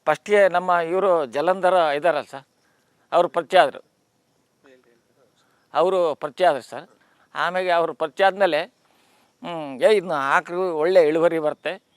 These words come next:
ಅದು ಮೊದ್ಲಂಗೆ ಕಬ್ಬಿನ ಸಿಪ್ಪೆ ಬೂದಿ ಇದೆ ಅಲ್ಲಿದು, ಇದು ಆರ್ಗ್ಯಾನಿಕ್ಕು" ಅಂತಂತಲೂ ಈಗ ಆಗ್ತಾಯಿದ್ದೀವಿ ನಾಲ್ಕು ವರ್ಷದಿಂದ. ನಮಗೆ ಒಳ್ಳೆ ಪ್ರತಿಫಲ ಸಿಗ್ತಾಯಿತ್ತು ಸರ್. ಸರ್, ನಮ್ಮ ಕಮಿಟಿಯವರೆಲ್ಲ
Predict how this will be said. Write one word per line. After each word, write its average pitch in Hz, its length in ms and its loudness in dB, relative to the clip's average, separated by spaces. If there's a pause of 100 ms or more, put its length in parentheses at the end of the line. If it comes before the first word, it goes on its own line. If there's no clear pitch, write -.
(540)
ಅದು 143 180 -6
ಮೊದ್ಲಂಗೆ 143 560 -2
ಕಬ್ಬಿನ 151 280 -6
ಸಿಪ್ಪೆ 175 360 -4
ಬೂದಿ 151 300 -6
ಇದೆ 131 140 -4
ಅಲ್ಲಿದು, 156 460 -6 (1600)
ಇದು 143 220 0
ಆರ್ಗ್ಯಾನಿಕ್ಕು" 156 800 -2 (560)
ಅಂತಂತಲೂ 151 560 0
ಈಗ 170 300 -2 (1000)
ಆಗ್ತಾಯಿದ್ದೀವಿ 156 580 -2 (100)
ನಾಲ್ಕು 151 360 -2
ವರ್ಷದಿಂದ. 151 320 -10 (720)
ನಮಗೆ 165 260 2
ಒಳ್ಳೆ 180 280 6
ಪ್ರತಿಫಲ 185 480 0
ಸಿಗ್ತಾಯಿತ್ತು 156 500 -6
ಸರ್. 101 120 -14 (1800)
ಸರ್, 151 140 0
ನಮ್ಮ 151 520 -6
ಕಮಿಟಿಯವರೆಲ್ಲ 151 880 -2